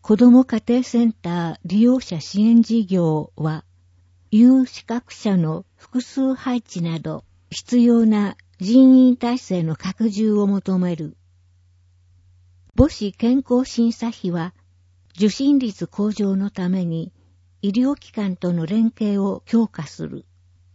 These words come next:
産後ケア事業の利用しやすい環境整備のため、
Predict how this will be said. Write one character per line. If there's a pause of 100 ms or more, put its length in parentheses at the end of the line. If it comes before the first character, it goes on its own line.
(1080)
産
後
ケ
ア
事
業
の
利
用
し
や
す
い
環
境
整
備
の
た
め、